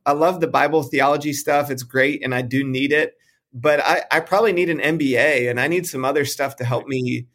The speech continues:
So this is so helpful. Um, one thing I would say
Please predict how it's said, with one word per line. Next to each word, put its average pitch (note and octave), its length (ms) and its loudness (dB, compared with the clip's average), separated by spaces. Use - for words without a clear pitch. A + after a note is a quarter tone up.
So D#3 140 -2
this A#3 260 2
is F#3 180 0
so F3+ 600 0
helpful. C#3 640 -4
Um, D3 240 0
one G3+ 340 -2
thing C#4+ 220 0
I D#3+ 80 2
would D#3+ 280 2
say C3+ 580 0